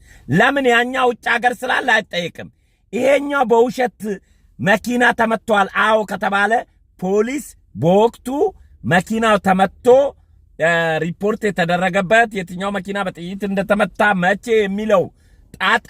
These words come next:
እንደሚመጣበት ስለሚያቅ እሱን አይ አልሰማውም አለና ነገር ግን የደህንነት ስጋት እንዳለበት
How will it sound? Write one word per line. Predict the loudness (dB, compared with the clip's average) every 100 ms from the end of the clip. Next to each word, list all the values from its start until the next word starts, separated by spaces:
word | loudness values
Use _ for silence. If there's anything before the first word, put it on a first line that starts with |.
| -2
እንደሚመጣበት | 0 -4 -6 -6 -6 -6 -6 -6 -6
ስለሚያቅ | -8 -6 -4 0 2 2 -4 -20 _ _ _ _ _ _ _ _ -4
እሱን | -2 -2 -2 -2 0 2
አይ | 2 2 0
አልሰማውም | -2 -4 -12 -8 -8 -8 -8
አለና | -8 -8 -8 -6 -6 -6 _ -8
ነገር | -4 0 0
ግን | 0 -2
የደህንነት | 0 2 2 2 -2
ስጋት | -4 -2 -2 -2
እንዳለበት | -2 -2 -2 -6 0 -2 -2